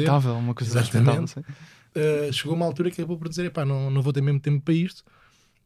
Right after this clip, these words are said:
Speaker 2: E, e eu, o Vítor e o António estávamos nessa reunião de Zoom, <laughs> o Guilherme saiu, "Pá, e agora, e agora, e agora? Epá, acho que o Ricardo fazia bem isto, porque é meio,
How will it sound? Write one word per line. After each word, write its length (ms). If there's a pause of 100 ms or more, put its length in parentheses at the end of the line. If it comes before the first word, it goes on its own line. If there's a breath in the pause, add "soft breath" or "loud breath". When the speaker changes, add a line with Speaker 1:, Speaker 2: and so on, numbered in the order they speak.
(160)
Speaker 2:
E, 400
e 380
eu, 140
o 140
Vítor 340
e 60
o 80
António 440 (200)
estávamos 400
nessa 340
reunião 280
de 80
Zoom, 300 (160)
<laughs> 120
o 80
Guilherme 320
saiu, 420 (440 soft breath)
"Pá, 140
e 60
agora, 240
e 80
agora, 200
e 40
agora? 220
Epá, 200
acho 140
que 80
o 40
Ricardo 300
fazia 320
bem 300
isto, 240
porque 220
é 80
meio, 400